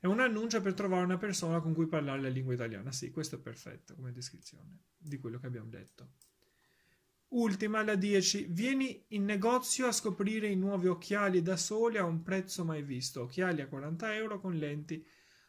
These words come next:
antigraffio. Anche questo è un annuncio. Eh, anche se ci dice "vieni", dalla struttura non è una conversazione.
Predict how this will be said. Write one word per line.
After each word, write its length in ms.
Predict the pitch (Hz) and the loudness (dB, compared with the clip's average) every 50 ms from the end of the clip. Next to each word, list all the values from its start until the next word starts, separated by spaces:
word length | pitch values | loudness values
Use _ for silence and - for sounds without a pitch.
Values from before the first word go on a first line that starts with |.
| _ _ _ | _ _ _
antigraffio. 1040 | - 175 170 160 131 - 160 143 143 127 104 95 - - - - 135 120 - - _ _ _ _ _ _ _ _ _ _ _ _ _ _ _ - 156 | -2 0 0 2 2 2 2 2 2 0 -2 -4 -10 -10 -8 -8 -8 -8 -8 -12 _ _ _ _ _ _ _ _ _ _ _ _ _ _ _ -4 0
Anche 200 | 160 165 165 175 | 2 2 4 4
questo 280 | 165 196 190 185 - 156 | 4 4 4 4 2 0
è 40 | |
un 120 | 143 143 156 | -2 0 0
annuncio. 880 | 175 196 208 214 214 214 214 214 214 196 - - 247 262 254 - _ _ _ _ _ _ _ _ _ - _ _ _ _ _ _ _ _ _ _ _ _ _ _ _ _ _ _ _ _ _ _ _ _ | 0 2 2 0 0 0 0 0 2 4 4 4 4 2 0 -6 _ _ _ _ _ _ _ _ _ -20 _ _ _ _ _ _ _ _ _ _ _ _ _ _ _ _ _ _ _ _ _ _ _ _
Eh, 360 | - 190 185 175 175 175 170 165 - - | -4 0 2 4 4 2 0 -2 -8 -2
anche 300 | - 196 226 240 226 240 | 0 2 2 2 2 2
se 140 | 208 - 214 | 2 2 2
ci 140 | 208 - 190 | 2 2 2
dice 320 | 175 214 202 - 202 190 | 2 2 4 6 6 6
"vieni", 640 | 175 165 180 196 185 165 151 151 156 175 208 233 202 | 6 6 6 6 6 6 6 6 4 4 4 4 4
dalla 260 | 175 175 170 180 180 | 2 4 4 4 2
struttura 640 | 170 - 202 220 190 - - 202 190 190 185 202 190 | 0 -2 -4 -6 -4 -2 0 4 6 6 6 6 6
non 240 | 180 180 185 180 | 6 6 6 6
è 40 | 185 | 6
una 200 | 175 160 147 147 | 4 4 2 0
conversazione. 1040 | - 143 139 135 143 139 - - 135 127 - - 139 127 127 131 131 131 127 - - | -2 -4 -4 -4 -4 -4 -4 -4 -4 -4 -4 -6 -4 -4 -4 -4 -6 -6 -8 -10 -14